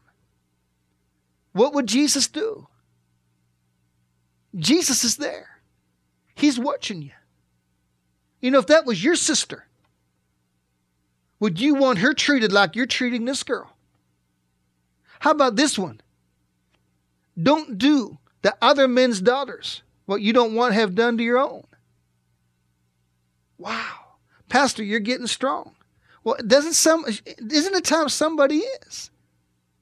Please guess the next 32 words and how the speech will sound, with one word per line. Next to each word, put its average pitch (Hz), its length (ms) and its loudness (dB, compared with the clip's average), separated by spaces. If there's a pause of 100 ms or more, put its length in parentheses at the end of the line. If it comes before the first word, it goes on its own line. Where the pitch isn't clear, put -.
(460)
Now, 214 140 -2
I'm 269 180 4
gonna 349 160 0
say 285 260 2
something 208 500 -2 (720)
that's 202 180 2
very, 233 480 4
very 262 260 2
strong. 175 400 -2 (1700)
And 196 140 4
I 202 100 6
believe 202 380 2
it'll 208 160 2
change 233 300 -2
your 226 100 0
life 214 260 0
if 160 100 -10
you 170 60 -6
get 165 220 -4
it. - 120 -20 (840)
Now, 180 80 4
listen 220 340 4
to 247 80 4
this. - 460 -4 (1800)
The 170 60 -2
presence 277 580 0
of 285 160 -2
God - 460 -4 (880)
is 208 180 2
to 214 100 -2
your 175 200 -2
spirit - 680 -6